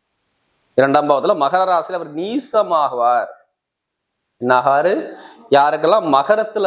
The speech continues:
போய் யாருக்கெல்லாம் குரு இருக்கோ அவங்கெல்லாம் எடுத்து பாருங்க, எவ்வளவு வரவு வந்தாலும் செலவு ரொம்ப அதிகமா பண்ணக்கூடிய நபர்களாக அவங்க இருப்பாங்க. செலவு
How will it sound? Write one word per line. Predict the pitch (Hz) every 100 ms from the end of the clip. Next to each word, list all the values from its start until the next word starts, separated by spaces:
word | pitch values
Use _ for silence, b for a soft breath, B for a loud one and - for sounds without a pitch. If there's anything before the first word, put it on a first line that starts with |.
| 151
போய் | 147 156
யாருக்கெல்லாம் | 139 139 143 156 139
குரு | 143 156
இருக்கோ | 139 135 135 139 139
அவங்கெல்லாம் | 135 120 120 143
எடுத்து | 127 - 131
பாருங்க, | 120 117 120 214 147 185 - _ _ _ _ _ -
எவ்வளவு | 156 208 330 359 330 320 220
வரவு | 165 156 196 196
வந்தாலும் | 165 143 202
செலவு | - 180 220 214
ரொம்ப | 160 202 247 254
அதிகமா | 214 170 208 202 190 185
பண்ணக்கூடிய | 139 135 120
நபர்களாக | 120 120 120 117 113 151
அவங்க | 131 117
இருப்பாங்க. | 117 113 104 98 98 107 92 - _ _ _ _ _ _ _ _ _ _ _ _ _ _ _ _ _
செலவு | - 147 190 208